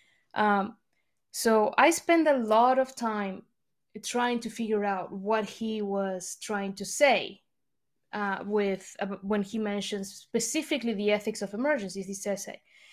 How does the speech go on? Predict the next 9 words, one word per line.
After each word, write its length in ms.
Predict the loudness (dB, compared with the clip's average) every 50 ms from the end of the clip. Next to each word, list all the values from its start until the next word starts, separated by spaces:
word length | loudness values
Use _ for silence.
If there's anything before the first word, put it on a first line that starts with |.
| -20 -20 _ _ _ -10
So, 500 | -4 2 4 4 6 4 2 0 -4 -14 -20 -20 -20 _ _ _ _ _ _ _ _ _ _ _ _ _ _ _ _ _ _ _ _ _ _ _ _ _ _ _ _ _ _ _ _ _ _ _ _ 4
um, 480 | 6 6 8 6 6 4 0 -4 -6 _ _ _ _ _ _ _ -20 -20 -20 _ -16 -14 -14 -12
he, 500 | -10 -4 2 4 6 6 6 4 2 0
it, 120 | -2 0 0
it's 240 | 0 0 0 0 0
unclear 480 | 0 0 0 -2 -2 2 4 4 4 4
to 160 | 2 -4 -2
me 260 | -2 0 0 -2 -4
still 640 | -4 -6 -6 -2 0 2 4 4 2 2 0 -4